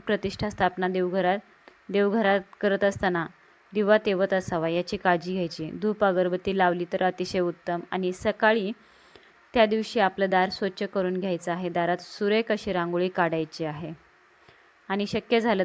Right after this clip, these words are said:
तर उंबरठ्याला हळदीचं लेपन करून, उंबरठा पूजन करून, तुमच्या मुख्य दरवा-, प्रवेशद्वाराला आंब्याच्या पानांचं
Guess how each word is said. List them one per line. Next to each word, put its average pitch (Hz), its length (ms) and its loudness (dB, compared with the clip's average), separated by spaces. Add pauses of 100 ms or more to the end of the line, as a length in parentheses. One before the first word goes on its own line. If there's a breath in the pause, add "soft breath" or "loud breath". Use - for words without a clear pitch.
तर 190 140 -2
उंबरठ्याला 196 440 -2
हळदीचं 185 440 0
लेपन 190 340 -2
करून, 180 260 -2
उंबरठा 180 440 -2
पूजन 196 360 -4
करून, 170 340 -2 (260)
तुमच्या 208 380 0 (520)
मुख्य 220 340 0
दरवा-, 196 500 4
प्रवेशद्वाराला 196 720 2 (300)
आंब्याच्या 196 420 0
पानांचं 185 420 -2